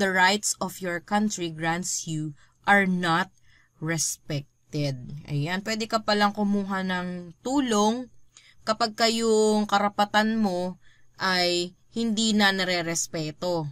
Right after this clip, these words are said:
Yung karapatan na binigay sa'yo ay hindi na nare-respeto yon. So, pwede ka mag-ask for legal help. Okay?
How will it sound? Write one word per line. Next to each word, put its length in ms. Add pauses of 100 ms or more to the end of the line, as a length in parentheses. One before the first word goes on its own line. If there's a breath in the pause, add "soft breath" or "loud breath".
Yung 160
karapatan 480
na 80
binigay 400
sa'yo 320
ay 160
hindi 240
na 80
nare-respeto 880
yon. 240
So, 80
pwede 240
ka 160
mag-ask 720
for 400 (480 loud breath)
legal 400
help. 320 (960)
Okay? 320